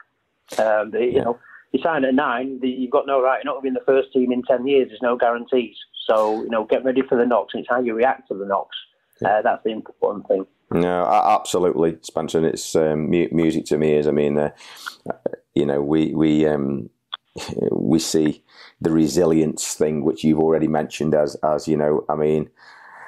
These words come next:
Speaker 2: as long as you've got some ability to play the game, it, you know, it'll, it, that is probably up there with, with anything else in terms of a, of a necessity,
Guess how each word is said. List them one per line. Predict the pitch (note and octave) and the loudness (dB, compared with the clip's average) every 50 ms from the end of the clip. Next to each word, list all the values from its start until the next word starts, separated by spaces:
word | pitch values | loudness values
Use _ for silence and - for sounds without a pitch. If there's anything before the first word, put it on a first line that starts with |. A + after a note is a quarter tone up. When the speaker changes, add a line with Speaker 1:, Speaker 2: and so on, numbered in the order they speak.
| - - _ _ _ _ _ _ _ _ _ _ | -20 -20 _ _ _ _ _ _ _ _ _ _
Speaker 2:
as | G2 F#2 F2 | -2 0 2
long | G2 F#2 G2 F#2 F#2 E2+ E2+ | 2 2 2 2 2 2 2
as | F2+ D#2+ E2 | 2 2 2
you've | F2+ E2+ - - | 0 0 2 2
got | G#2 F#2 - - - | 0 0 0 0 -2
some | - - G2+ G2 | -4 -2 -2 -2
ability | F2+ C#2+ - F#2 F2 E2 E2 - - E2+ D#2+ | -2 0 0 0 0 0 0 -2 -2 -4 -2
to | - E2 | -4 -6
play | - - G2+ F2 F2 F2 | -6 -2 0 0 2 2
the | E2+ E2+ | 2 0
game, | - - F2+ E2+ E2+ E2+ F2+ F2+ - _ _ _ _ _ _ _ | 2 2 2 2 2 2 0 -2 -6 _ _ _ _ _ _ _
it, | - E2 - - - - - - | -2 -2 -2 -2 -2 -2 0 0
you | F2+ F2 | 0 0
know, | E2 D#2+ D#2+ D#2+ E2+ E2 - - - - - - - _ _ _ _ - - - - - | 2 2 2 2 2 0 -2 -4 -10 -16 -18 -20 -20 _ _ _ _ -4 -4 -4 -2 0
it'll, | F#3 G3 - - - - - - | 2 2 2 0 -2 -4 -4 -2
it, | - E2+ E2+ E2+ | -2 -2 -2 -2
that | D#2+ G2+ G2 - - - | -4 -2 -2 -4 -4 -6
is | F2 - | -8 -8
probably | - - - - - F2 D#2 E2 D2+ E2 E2+ E2 | -8 -10 -6 -2 -2 -2 -2 -2 -2 0 2 2
up | E2+ - - - | 2 2 0 0
there | F2 F2 E2 D#2+ D#2+ D#2+ | 0 2 4 4 2 2
with, | D#2+ E2 D#2+ D#2 - - - _ | 2 2 0 -2 -4 -10 -20 _
with | - E2 E2 D#2+ | -4 -2 0 2
anything | E2+ E2 E2 D#2 - D#2+ D2+ | 2 0 0 -2 -2 0 0
else | E2 E2+ E2+ E2 - - | 0 0 0 -2 -2 -4
in | E2 D#2 | -6 -6
terms | - - E2+ D#2+ D#2 D#2 D2 | -2 -2 -2 -2 -2 -2 -4
of | D#2+ D2+ | -2 0
a, | D#2+ D#2 - - | 0 2 2 0
of | D#2+ D#2 | 0 0
a | D#2+ D2+ | 0 -2
necessity, | D2+ D#2 D#2 - - E2+ D#2+ - - - - - C#2+ C#2 - | -2 -2 -4 -2 -2 -4 -4 -4 -6 -8 -4 -4 -4 -4 -4